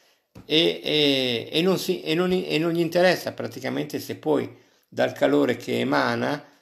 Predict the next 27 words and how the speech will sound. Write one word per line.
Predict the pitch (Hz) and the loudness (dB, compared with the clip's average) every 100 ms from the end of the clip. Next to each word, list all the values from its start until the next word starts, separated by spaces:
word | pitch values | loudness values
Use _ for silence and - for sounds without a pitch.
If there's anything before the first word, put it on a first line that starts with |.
| _ | _
c'è | - - | -6 -2
una | 131 127 | 0 0
vita, | 120 120 - 120 | 0 -2 -2 -2
anche | 151 151 170 | 0 -2 -4
perché | 143 - 143 | -4 -4 -4
poi | - 147 185 190 - - _ | 0 2 2 -2 -10 -20 _
il | - 127 | -10 -6
sole | - 151 180 | 2 2 4
oltretutto | 156 143 123 139 143 156 | 2 0 -4 -4 -4 -4
fa | - | -4
un'altra | 131 123 - 113 | -2 -4 -4 -4
cosa | - 143 | -2 -2
che | 117 113 | -4 -8
è | |
importante, | 110 117 - 117 110 104 110 110 | -8 -8 -4 -2 -2 -4 -8 -8
non, | 120 135 - | -6 -8 -8
cioè | - 123 | -2 0
non | 123 135 | 2 2
è | 175 | 2
discriminatorio, | 156 - 123 113 113 107 - 107 101 107 101 | 0 -8 -6 -6 -4 -4 -2 0 0 -4 -10
cioè | - 135 | -10 -8
dice: | 120 123 120 107 - - - - | -4 -4 -4 -6 -8 -20 -20 -14
"Io | - 156 208 - - _ - - | -2 4 4 2 -16 _ -20 -20
splendo | - - 160 151 143 143 180 - | -18 -4 2 4 4 2 0 -2
e | 120 | -6
posso, | 123 135 131 120 | 0 2 2 -2
diciamo, | 120 113 120 117 113 110 110 | -6 -6 -4 -2 -2 -4 -8